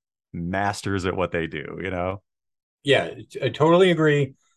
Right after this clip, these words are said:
Speaker 2: Everybody, i-, if you're listening to this and you haven't seen this movie, um, i-, it's on Hulu. If you don't have Hulu, get a week trial or whatever. This is, this needs to be seen, but i-, it's such a good
Speaker 1: Uh, it's okay.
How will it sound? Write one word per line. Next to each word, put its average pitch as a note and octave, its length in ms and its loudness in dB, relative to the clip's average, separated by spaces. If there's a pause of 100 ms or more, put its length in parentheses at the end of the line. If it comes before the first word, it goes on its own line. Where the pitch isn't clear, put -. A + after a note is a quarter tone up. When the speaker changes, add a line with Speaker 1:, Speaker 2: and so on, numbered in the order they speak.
(120)
Speaker 2:
Everybody, D#3+ 540 0
i-, C#3+ 360 -10
if - 120 -6
you're A2+ 140 0
listening D#3 340 2
to D3+ 60 -2
this D3+ 140 -6
and A2 80 -4
you F2+ 60 -6
haven't C3 360 0
seen C3+ 160 -2
this B2+ 160 -2
movie, B2+ 360 0 (460)
um, F#2+ 300 -8 (240)
i-, F#2 120 -12
it's F#2+ 200 -10
on F#2 180 -6
Hulu. D3 480 2
If - 80 -8
you G#2 80 -2
don't G#2+ 80 2
have A2 140 0
Hulu, A2+ 320 0
get G#2+ 120 0
a G2+ 60 0
week G#2+ 260 -6
trial A#2+ 380 0
or C#3+ 60 4
whatever. D3+ 280 2
This A2+ 200 -2
is, - 120 -6 (840)
this B2 180 -2
needs D3+ 280 0
to D3 60 -6
be A#2 140 0
seen, E2 360 -4
but F2 140 -4
i-, - 40 -8
it's G#2 640 0
such C3+ 240 0
a - 20 0
good E3 80 2
Speaker 1:
Uh, - 160 4 (260)
it's G#4 220 2
okay. F#3+ 260 2